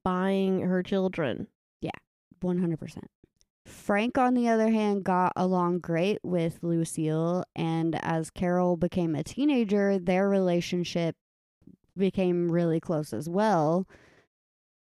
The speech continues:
Speaker 2: And this put huge amount of tension on Frank and Audrey's relationship because she was jealous. She was jealous that her husband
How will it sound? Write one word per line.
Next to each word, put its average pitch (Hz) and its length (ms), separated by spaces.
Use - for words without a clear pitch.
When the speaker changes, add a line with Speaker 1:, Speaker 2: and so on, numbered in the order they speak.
Speaker 2:
And 185 200
this 190 300
put 190 440
huge 254 500
amount 214 340
of 180 80
tension 185 640
on 175 180
Frank 170 340
and 151 220
Audrey's 220 480
relationship 175 680
because 185 220
she - 160
was 156 120
jealous. - 580
She - 160
was 175 100
jealous 175 540
that 185 160
her 180 160
husband 160 640